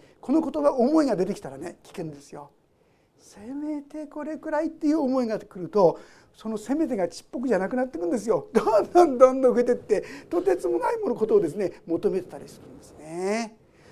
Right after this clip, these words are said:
人に求めたら、皆さん、はっきり言ったら、どんなに優しく、どんなに素晴らしいと思っても、人は皆さん、そんな愛なんかないですよ。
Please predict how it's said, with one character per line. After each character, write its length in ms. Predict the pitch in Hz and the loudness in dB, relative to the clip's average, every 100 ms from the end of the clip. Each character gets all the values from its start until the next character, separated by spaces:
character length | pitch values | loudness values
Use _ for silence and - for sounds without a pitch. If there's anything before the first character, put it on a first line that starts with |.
| - - _ _ _ _ _ | -20 -20 _ _ _ _ _
人 300 | - - 247 | -10 2 6
に 120 | 262 | 8
求 240 | 254 277 262 | 6 4 -2
め 100 | 254 | -2
た 120 | 214 | -2
ら、 80 | 160 | -4
皆 160 | 170 | -6
さ 140 | 160 170 | -8 -12
ん、 40 | |
は 100 | 143 | -14
っ 20 | |
き 120 | 160 254 | -12 -8
り 40 | |
言 80 | 226 | -8
っ 20 | |
た 120 | 175 | -6
ら、 80 | 180 | -4
ど 320 | 254 403 415 | 0 2 2
ん 340 | 403 508 494 453 | -2 -8 -10 -6
な 180 | 311 | -4
に 140 | 349 392 | -2 2
優 120 | 330 | 2
し 260 | 302 269 - | 2 -4 -4
く、 300 | 226 170 - | -4 -4 2
ど 180 | 247 302 | 4 4
ん 380 | 392 381 381 359 | -2 -6 -4 0
な 100 | 370 | 0
に 120 | 392 | 0
素 160 | - 330 | -2 0
晴 80 | |
ら 80 | 294 | 0
し 120 | 277 | -2
い 100 | 285 | -6
と 80 | 277 | -4
思 100 | 208 | -4
っ 40 | 214 | -4
て 160 | 214 | -2
も、 180 | 190 170 - | -2 -4 -8
人 300 | - - 285 | -10 0 2
は 100 | 277 | 2
皆 200 | 277 240 | 2 0
さ 120 | 220 | -4
ん、 60 | 180 | -8
そ 160 | 208 | -8
ん 40 | 220 | -8
な 100 | 226 - | -6 -4
愛 180 | 247 220 | -4 -4
な 60 | |
ん 40 | - | -8
か 60 | |
な 260 | 175 196 330 | -8 -2 0
い 60 | |
で 100 | 349 | 0
す 100 | 339 | -4
よ。 200 | 359 349 | -4 -6